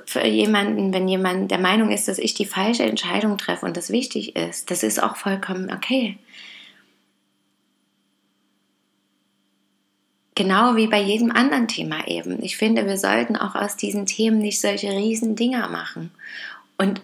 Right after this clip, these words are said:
ich weiß auch noch nicht, was jetzt passieren wird wegen dieser Masernimpfung bei Fred. Auch das lassen wir auf uns zukommen. Aber ich finde es irgendwie wichtig, darauf, ja, aufmerksam zu machen, dass auch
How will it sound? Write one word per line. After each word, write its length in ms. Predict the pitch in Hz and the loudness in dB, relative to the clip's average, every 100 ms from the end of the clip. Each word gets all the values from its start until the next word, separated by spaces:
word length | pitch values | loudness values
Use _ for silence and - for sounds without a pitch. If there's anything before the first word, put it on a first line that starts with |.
| _ | _
ich 160 | - - | -2 2
weiß 240 | 220 262 | 2 4
auch 140 | 233 214 | 2 2
noch 160 | 202 | 2
nicht, 340 | 196 226 269 - | 4 4 2 2
was 180 | 196 190 | 0 0
jetzt 240 | 175 - | -2 -6
passieren 580 | 165 175 247 262 269 165 | -6 -2 2 4 4 2
wird 260 | 165 160 | -2 -2
wegen 260 | 156 156 151 | -2 -2 -4
dieser 300 | 151 151 156 | -6 -6 -6
Masernimpfung 840 | 175 233 240 202 165 170 - 160 | -2 -2 -2 -4 -4 -10 -8 -8
bei 180 | 156 160 | -6 -8
Fred. 560 | - - 311 226 - - _ _ _ - | -8 -2 0 0 -4 -14 _ _ _ -4
Auch 180 | 180 185 | -4 0
das 220 | 214 226 | 0 2
lassen 300 | 208 214 196 | 0 0 0
wir 120 | 175 | 0
auf 120 | - | -2
uns 280 | 170 - - | -2 -2 -2
zukommen. 480 | - 277 - 170 175 - _ _ _ _ _ _ - | 0 -2 -2 -6 -6 -14 _ _ _ _ _ _ -6
Aber 300 | 185 180 185 - - - - - - - | 0 2 0 -6 -14 -12 -12 -12 -14 -2
ich 160 | 196 | 2
finde 280 | - 240 233 | 6 6 6
es 120 | 220 | 4
irgendwie 520 | - 220 214 214 196 | 4 4 4 2 2
wichtig, 580 | 233 277 - 240 220 - - - - - _ _ _ _ _ _ _ _ _ _ _ | 2 2 2 0 0 -4 -12 -14 -16 -20 _ _ _ _ _ _ _ _ _ _ _
darauf, 800 | 202 196 190 202 196 196 - - _ _ _ _ _ _ _ _ _ _ _ - | 0 2 4 2 2 -4 -8 -14 _ _ _ _ _ _ _ _ _ _ _ -12
ja, 320 | - 196 214 - | -4 -2 2 2
aufmerksam 680 | 262 233 220 220 190 190 | 4 4 4 2 -2 -2
zu 160 | 190 180 | -2 0
machen, 440 | 175 196 - 185 | 2 2 2 0
dass 180 | 190 180 | 0 -2
auch 160 | 185 | -4